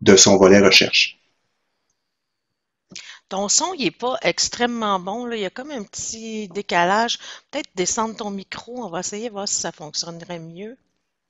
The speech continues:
Speaker 1: Est-ce que c'est mieux maintenant ?
Speaker 2: Je penserais que oui, je penserais que oui. Donc, euh,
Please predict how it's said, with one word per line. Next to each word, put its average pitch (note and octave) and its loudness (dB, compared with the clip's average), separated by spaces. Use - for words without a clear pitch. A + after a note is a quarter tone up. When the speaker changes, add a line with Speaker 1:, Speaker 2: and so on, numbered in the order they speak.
Speaker 1:
Est-ce - 2
que - 8
c'est A#2 10
mieux A2+ 12
maintenant ? A#2 8
Speaker 2:
Je - -14
penserais G#3 -2
que - -20
oui, G#3 -12
je - -18
penserais F#3 -12
que - -20
oui. - -20
Donc, C#4 4
euh, G3 8